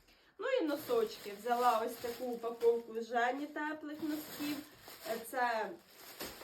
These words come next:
прості носки, не теплі. Е, також упаковку ще простих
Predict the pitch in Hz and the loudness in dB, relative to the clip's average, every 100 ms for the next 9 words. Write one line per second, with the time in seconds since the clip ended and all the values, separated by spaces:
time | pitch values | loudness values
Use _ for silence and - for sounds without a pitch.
0 | - - - 233 233 - 277 302 330 339 | -16 -12 0 0 0 -4 -2 2 2 2
1 | - 330 302 262 262 240 247 294 320 339 | -4 -4 0 -2 -2 0 2 0 0 0
2 | 330 - - - - 240 240 247 262 262 | 0 -4 -12 -12 -10 -8 -2 2 2 2
3 | 247 254 247 240 247 247 226 233 - 277 | -4 -6 -8 -4 -2 -2 -6 -8 -6 -4
4 | 294 294 330 - 285 | -4 -6 -8 -6 -4